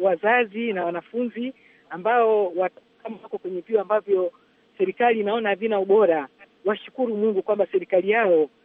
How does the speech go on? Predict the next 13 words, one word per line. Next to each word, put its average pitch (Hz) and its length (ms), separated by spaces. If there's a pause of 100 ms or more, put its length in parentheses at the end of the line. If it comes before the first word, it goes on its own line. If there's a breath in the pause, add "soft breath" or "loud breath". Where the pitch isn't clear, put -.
(220 soft breath)
imeliona 202 500
hilo 226 180
jambo 247 480
na 190 120
serikali 196 400
yao 240 140
inawajali, 214 720 (300 soft breath)
inataka 190 340
wapate 226 360
elimu 220 240
ambayo 208 360
ni 185 120
nzuri. 269 460